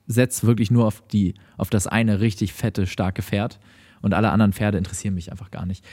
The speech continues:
Und das ist auch so ein bisschen der Gegenspieler vom Shiny Object Syndrom. Wenn man vom Shiny Object Syndrom leicht befallen ist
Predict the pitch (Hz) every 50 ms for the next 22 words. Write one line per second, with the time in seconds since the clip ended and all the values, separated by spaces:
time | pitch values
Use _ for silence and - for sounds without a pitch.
0 | - - - - - 113 117 123 135 131 - 113 131 131 - 135 120 139 135 -
1 | 147 135 131 135 135 131 - - - - 113 117 113 107 107 120 123 131 135 -
2 | - - 123 113 117 113 113 - - 117 107 107 - 117 113 110 - 104 - -
3 | 101 92 - - 92 90 - - 92 92 82 85 101 104 95 95 - - - -
4 | - - - _ - - 110 113 107 - 120 120 127 117 104 127 - - 123 -
5 | - 120 104 98 110 113 117 107 - - - 104 107 113 - _ - 110 - -
6 | 104 104 117 123 117 - 123 135 139 - - - -